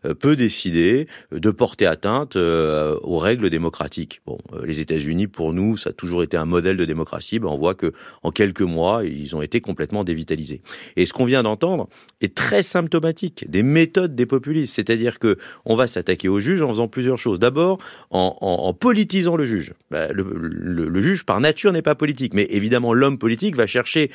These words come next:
à présenter le juge comme un adversaire politique. On vient de l'entendre. C'est un juge qui est un gauchiste. Et donc, qui rend une décision non pas parce qu'il dit le droit, mais parce que il s'oppose politiquement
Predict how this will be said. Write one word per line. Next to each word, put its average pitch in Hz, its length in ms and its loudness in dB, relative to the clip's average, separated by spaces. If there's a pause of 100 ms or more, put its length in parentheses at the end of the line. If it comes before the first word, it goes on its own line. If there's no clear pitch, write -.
(200)
à - 120 0
présenter 156 500 0
le 123 140 2
juge 202 340 2
comme 240 280 4
un 175 160 0
adversaire 151 580 2
politique. 147 480 -2
On 85 80 -4
vient 95 160 2
de 107 60 2
l'entendre. 131 340 2 (240)
C'est - 240 0
un 107 80 4
juge 147 320 -2
qui - 80 -2
est 120 100 0
un 139 120 2
gauchiste. 180 500 2 (240)
Et 123 80 4
donc, 165 300 2
qui 143 400 -2
rend 127 220 4
une 143 100 2
décision 131 500 0
non 135 160 0
pas 143 160 2
parce - 220 -6
qu'il 82 200 -6
dit 90 140 2
le 117 120 6
droit, 147 260 2
mais 113 100 2
parce 110 220 2
que 165 220 4 (220)
il 107 160 2
s'oppose 165 640 4 (320)
politiquement 180 840 2